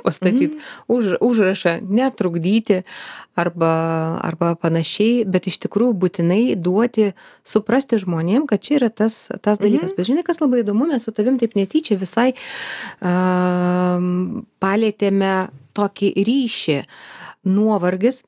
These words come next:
Speaker 1: nu, tarkim, mes šiandien kalbame apie tuos sprendimus, e, nes jie iš tikrųjų, e, reikalauja labai daug susikaupimo ir energijos, tiesiogine prasme, nes nieks taip nesuryja mūsų energijos kaip smegenys.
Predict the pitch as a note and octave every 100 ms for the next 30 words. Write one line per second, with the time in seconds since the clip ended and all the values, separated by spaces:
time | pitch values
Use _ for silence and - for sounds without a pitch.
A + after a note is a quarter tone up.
0 | G4+ - E4 A#3 A3 G#3+ - B3+ A3 F3
1 | - - A3+ F3+ E3 D#3+ D#3+ F3+ E3+ -
2 | E3 E3 A3+ D4 D#4+ - - - _ F3
3 | E3+ E3 E3+ E3+ G#3+ A3 - - - C4
4 | D#4 D4 G3+ - - - _ _ _ _
5 | F3 F3 F#3 F#3 G3+ B3 A#3 G3+ F3 F#3+
6 | A3 F3 F3+ G#3 C4+ - - _ _ _
7 | _ _ _ _ _ _ _ - - A3+
8 | G#3+ - E3+ D#3+ - F3 C#4 D#4 D#4+ D#4
9 | _ _ _ - G3 G#3+ A3 A#3 A#3+ C4
10 | G#3 D#3+ D3 - - - F#3+ - B3 F#3+
11 | D#3 D3+ D#3 D#3 G#3+ A#3 F3+ - F#3+ G3+
12 | - - F#3+ F3+ E3+ - F3 F#3 E3+ D#3+
13 | - F3 E3+ D#3+ D#3 F3+ F3+ E3+ - F3+
14 | - F#3 E3 D3+ F3